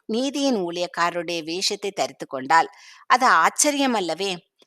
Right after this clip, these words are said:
அவர்கள் முடிவு அவர்கள் கிரியைகளுக்கு தக்கதாய் இருக்கும். சாத்தானுடைய ஊழியக்காரரும் நீதியின் ஊழியக்காரருடைய வேஷத்தை தரித்து கொண்டா அது ஆச்சரியம் அல்ல.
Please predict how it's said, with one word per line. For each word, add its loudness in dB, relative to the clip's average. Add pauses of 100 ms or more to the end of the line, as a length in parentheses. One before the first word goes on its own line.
(220)
அவர்கள் 2
முடிவு -6
அவர்கள் -2 (140)
கிரியைகளுக்கு -8
தக்கதாய் -2
இருக்கும். -10 (880)
சாத்தானுடைய 4
ஊழியக்காரரும் -2 (140)
நீதியின் 2
ஊழியக்காரருடைய -2
வேஷத்தை -6
தரித்து -8
கொண்டா -2
அது 0
ஆச்சரியம் 2
அல்ல. -4